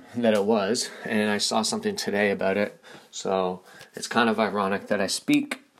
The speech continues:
about this right now on my five minutes and six seconds. I am blessed to be here, as always. I appreciate everybody watching. We're on our search for a thousand,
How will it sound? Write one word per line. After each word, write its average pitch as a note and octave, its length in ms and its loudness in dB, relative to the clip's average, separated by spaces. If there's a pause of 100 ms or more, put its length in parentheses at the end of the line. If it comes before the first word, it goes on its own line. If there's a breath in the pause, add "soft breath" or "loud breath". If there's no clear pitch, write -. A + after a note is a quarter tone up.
(120)
about G#2+ 340 2
this G2 360 0 (100)
right G#2 260 4
now F#2+ 460 -2 (120)
on G#2+ 360 -2
my G2+ 420 -4 (460)
five G#2 260 2
minutes G2+ 240 -4
and - 100 -6
six - 240 -4
seconds. G#2+ 600 -2 (1200 soft breath)
I F#2 120 -2
am F#2 220 -2
blessed A#2+ 380 4
to A#2 100 2
be A2+ 220 4
here, G#2+ 300 2
as G#2 280 2
always. G2 520 0 (420)
I G2 120 -2
appreciate A2 580 0
everybody A2 400 4
watching. G#2 480 -4 (2500)
We're A#2+ 180 2
on A#2 160 2
our G#2+ 100 0
search D#3+ 380 0
for A#2+ 140 2
a G2+ 60 2
thousand, B2+ 600 4